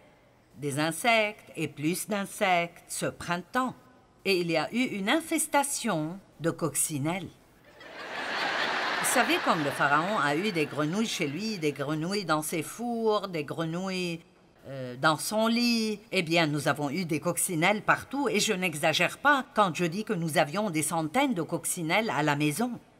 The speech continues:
Et vous savez, ceux qui ont des allergies n'ont pas aimé ça, parce qu'il n'a pas fait assez froid pour tuer les choses qui les gênaient pendant le printemps.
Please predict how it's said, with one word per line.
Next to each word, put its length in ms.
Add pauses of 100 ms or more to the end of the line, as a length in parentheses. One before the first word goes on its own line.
(640)
Et 80
vous 100
savez, 480 (120)
ceux 240
qui 180
ont 140
des 200
allergies 540
n'ont 200
pas 200
aimé 240
ça, 460 (580)
parce 200
qu'il 160
n'a 140
pas 160
fait 280
assez 340
froid 500 (180)
pour 180
tuer 260
les 120
choses 320
qui 160
les 120
gênaient 580 (220)
pendant 340
le 180
printemps. 540